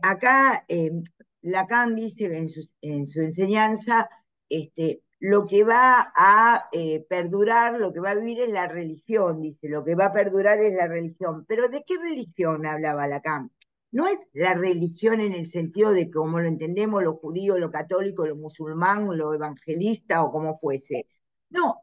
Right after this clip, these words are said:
hay situaciones en la vida, en las, en las sociedades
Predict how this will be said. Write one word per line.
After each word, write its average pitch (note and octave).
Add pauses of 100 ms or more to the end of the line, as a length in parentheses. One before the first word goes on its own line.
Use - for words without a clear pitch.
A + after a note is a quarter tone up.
hay E4+ (320)
situaciones B3+
en F3
la C4+
vida, C#4+ (160)
en E3
las, D#3+ (120)
en F3
las F3
sociedades C#4+